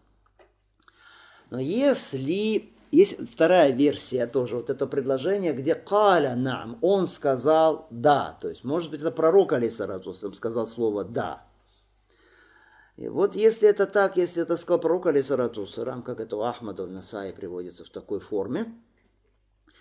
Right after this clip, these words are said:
то тогда, может быть, это один из доводов на узр биль джахль, то есть на то, что незнание является оправданием.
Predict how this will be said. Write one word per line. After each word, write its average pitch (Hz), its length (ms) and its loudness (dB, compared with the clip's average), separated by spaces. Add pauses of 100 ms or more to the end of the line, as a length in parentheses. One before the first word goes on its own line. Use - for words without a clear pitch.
(220)
то 139 100 -4
тогда, 196 760 0 (840)
может 214 640 2
быть, 139 460 2
это 156 280 4
один 143 300 2
из 127 260 -6
доводов 151 840 2 (640)
на 117 500 -4
узр 139 300 0
биль 120 200 -6
джахль, 90 280 -10 (520)
то 117 100 -2
есть 113 100 -4
на 127 100 -8
то, 139 200 -2
что 131 160 -10
незнание 131 600 -4
является 123 460 -2
оправданием. 101 640 -8